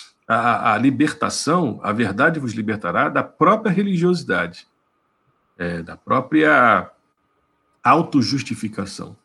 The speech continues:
Vos libertará, é, dessa, dessa atitude, né, de se auto,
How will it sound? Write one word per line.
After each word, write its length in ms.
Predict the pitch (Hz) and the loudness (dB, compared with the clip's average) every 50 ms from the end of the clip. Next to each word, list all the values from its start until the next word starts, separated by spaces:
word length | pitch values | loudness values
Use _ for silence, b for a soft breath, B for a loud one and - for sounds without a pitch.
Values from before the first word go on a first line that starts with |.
| _ _ _ | _ _ _
Vos 120 | - 98 92 | -14 -12 -10
libertará, 840 | 110 101 104 113 117 113 - 104 95 101 110 117 127 131 b b b b b b b _ _ _ _ - | -8 -6 -4 -4 -6 -4 -4 -4 -2 0 0 0 0 -2 b b b b b b b _ _ _ _ -8
é, 680 | 98 98 101 101 101 98 98 92 92 90 87 85 85 | -4 -2 -2 -2 -2 -2 -4 -4 -6 -6 -6 -6 -8
dessa, 920 | - - 95 95 95 107 - - - 123 120 117 113 107 98 90 85 85 - _ _ _ _ _ _ _ _ _ _ _ _ _ _ _ _ _ _ - | -10 -8 -8 -8 -6 -6 -8 -6 -2 0 2 2 4 4 4 2 0 -2 -8 _ _ _ _ _ _ _ _ _ _ _ _ _ _ _ _ _ _ -8
dessa 680 | - 98 92 98 - - - 107 98 95 92 90 - - _ _ _ _ | -6 -6 -6 -6 -8 -10 -6 -4 -4 -4 -4 -6 -8 -12 _ _ _ _
atitude, 800 | - 123 123 - 120 - - - 120 131 156 165 165 160 185 185 | -2 -2 0 0 -4 -4 0 2 4 4 4 2 0 -2 -2 0
né, 460 | 156 120 117 123 139 160 175 175 165 135 | 0 2 2 2 2 2 0 -2 -4 -8
de 140 | 120 113 110 | -10 -8 -6
se 240 | - - 160 147 131 | -4 0 2 4 6
auto, 760 | 123 131 151 175 185 175 - _ - 214 220 233 226 220 | 6 6 6 4 2 -2 -6 _ -4 -2 0 0 -2 -2